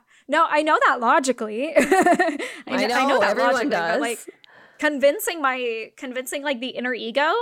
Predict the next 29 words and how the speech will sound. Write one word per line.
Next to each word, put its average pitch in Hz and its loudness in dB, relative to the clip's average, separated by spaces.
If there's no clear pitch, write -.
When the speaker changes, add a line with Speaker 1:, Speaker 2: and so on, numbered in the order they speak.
Speaker 1:
is 226 -6
very 220 -2
hard. 113 -8
Speaker 2:
Yeah, 143 -8
it 185 -8
doesn't 175 -8
work. 151 -12
Like, 165 -12
you 170 -10
just 165 -12
have 151 -12
to 165 -12
experience 156 -14
it. 156 -14
Speaker 1:
Yeah. 214 -10
Um, 240 0
okay, 254 -4
so 233 -2
these 269 -6
are, 311 2
like, 277 0
the 247 0
last 233 0
two 254 -8
major 233 -4
goals 214 -4
that 214 -6
I 214 -6
have. 208 -8